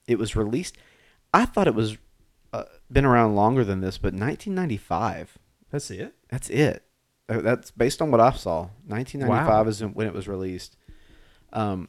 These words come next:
Speaker 1: one of the interesting things about Settlers is that, um, it, the, the, the game board itself is, it's hexagonal square, or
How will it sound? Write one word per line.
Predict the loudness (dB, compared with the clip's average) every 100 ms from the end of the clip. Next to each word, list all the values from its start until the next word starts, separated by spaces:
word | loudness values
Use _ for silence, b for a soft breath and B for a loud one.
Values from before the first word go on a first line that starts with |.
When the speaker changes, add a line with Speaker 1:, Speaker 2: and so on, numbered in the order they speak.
| _
Speaker 1:
one | 0 2
of | 4
the | 4
interesting | 4 0 -2 -2 -2
things | 0 -2 -2
about | 0 2 2 -2
Settlers | -2 -2 0 -4 -6 -8
is | -14 -10
that, | -6 -6 -6 -12 _ _ -12
um, | -10 -10 -12 -18 _ _ _ _ _ _ _ _ _ _ _
it, | -4 -4 _ _
the, | 0 2 2 -2
the, | -8 -8 -16 _
the | -8
game | 2 4 4 2
board | 6 8 8
itself | 6 -2 0 4 4 2 -4 _
is, | -6 -4 -4 -10
it's | -16 -8
hexagonal | -6 -4 0 2 4 0
square, | -2 4 6 6 2 -6
or | -12